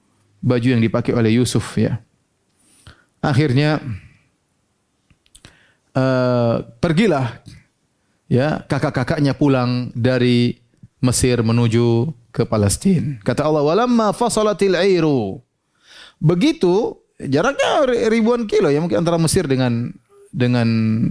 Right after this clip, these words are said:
eh, Palestina, jauh. Kata Allah, "Walamma fasalatil airu," tatkala rombongan kakak-kakaknya baru meninggalkan kota Mesir,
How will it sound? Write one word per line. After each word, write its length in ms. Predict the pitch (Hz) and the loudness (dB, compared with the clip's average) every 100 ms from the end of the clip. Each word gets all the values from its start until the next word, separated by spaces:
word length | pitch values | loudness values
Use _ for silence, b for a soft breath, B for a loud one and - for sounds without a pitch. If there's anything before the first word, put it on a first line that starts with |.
| - - | -4 -10
eh, 880 | - - 127 131 127 131 123 123 117 - | -6 -2 2 2 2 2 2 2 0 0
Palestina, 480 | 170 151 196 95 | 0 0 0 0
jauh. 320 | 104 - 98 - _ _ B B B | 0 0 -2 -6 _ _ B B B
Kata 240 | - 139 180 | -4 0 2
Allah, 160 | 208 | 2
"Walamma 400 | 208 269 302 277 | 2 0 0 0
fasalatil 560 | - 240 226 214 185 180 | 0 0 0 0 0 0
airu," 320 | 143 139 220 | 2 2 0
tatkala 800 | 233 196 - 233 196 165 196 - _ _ _ _ _ - | 0 -4 -2 0 0 0 -2 -8 _ _ _ _ _ -6
rombongan 480 | 151 202 196 262 247 | -2 0 2 2 -2
kakak-kakaknya 560 | 202 185 185 220 208 185 | -2 -2 -2 -2 0 0
baru 240 | 226 302 | 0 0
meninggalkan 560 | 311 285 240 247 233 208 | 0 0 2 0 0 -2
kota 240 | 214 190 | -2 -2
Mesir, 400 | 170 - 127 147 | 0 0 2 0